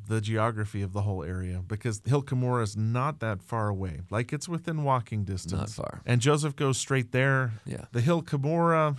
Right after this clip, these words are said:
Speaker 1: is a drumlin. It's a hill that has steep sides but a sloping end. It came from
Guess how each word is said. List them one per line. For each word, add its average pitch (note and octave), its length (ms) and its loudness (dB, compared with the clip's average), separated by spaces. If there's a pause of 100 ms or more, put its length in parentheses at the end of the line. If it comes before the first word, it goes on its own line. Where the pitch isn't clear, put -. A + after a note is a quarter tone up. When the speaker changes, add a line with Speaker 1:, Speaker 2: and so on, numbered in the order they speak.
(200)
Speaker 1:
is G#2 180 -2
a G2 40 0
drumlin. B2+ 580 0 (100)
It's G2 160 -6
a G2+ 80 2
hill A#2+ 320 2
that G#2 160 -2
has G#2+ 420 0 (100)
steep - 420 -4
sides B2 380 -2
but G2+ 140 -4
a G2 60 0
sloping A2 580 -4
end. G2 400 -4
It - 200 -14
came G#2 200 -2
from G2 280 -4